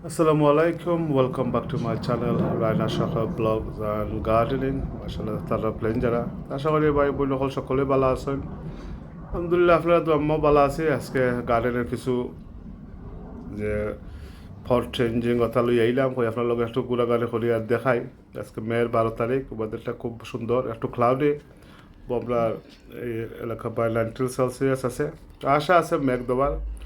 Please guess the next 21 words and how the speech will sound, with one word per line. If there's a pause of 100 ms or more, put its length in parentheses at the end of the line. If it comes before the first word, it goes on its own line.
(600)
তো (320)
রোদ্রের (120)
কিছু
নাগা
প্লান্ট
নিছি, (1700)
গ্রিন
হাউস
থেকে
অনেকগুলা
গাছ
বা
করছি, (280)
আরও
দেখতে
পারা (1000)
অনেকগুলা
বেগুন
গাছ,
কোন
থেকে